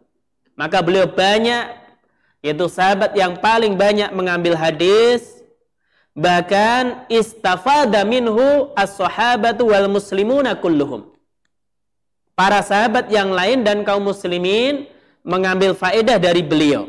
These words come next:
yaitu Abu Hurairah radhiyallahu taala anhu. Dan beliau adalah orang yang yuhibbun nabiyya sallallahu alaihi wasallam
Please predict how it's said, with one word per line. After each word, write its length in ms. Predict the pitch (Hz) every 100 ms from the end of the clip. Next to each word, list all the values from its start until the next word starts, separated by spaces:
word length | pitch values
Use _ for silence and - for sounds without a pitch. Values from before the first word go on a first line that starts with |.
| -
yaitu 160 | 139 143
Abu 320 | 156 160 185
Hurairah 480 | 208 190 170 139 - - _ _ _ _ _ _
radhiyallahu 640 | 147 160 160 165 196 175 151
taala 240 | 135 131
anhu. 320 | 123 113 113 _ _ _ _ _ _ _ _ _ _ _ _ _ _ _ _
Dan 320 | 165 180 196
beliau 400 | 180 180 190 226
adalah 880 | 240 220 185 180 196 233 262 - - - _ _ -
orang 400 | 180 196 220 220
yang 280 | 202 208 226 226 - -
yuhibbun 880 | 180 180 - 233 220 185 214 202 190
nabiyya 480 | 180 220 240 220
sallallahu 640 | 196 196 185 180 226 214 208
alaihi 240 | 196 190
wasallam 400 | 180 220 214 208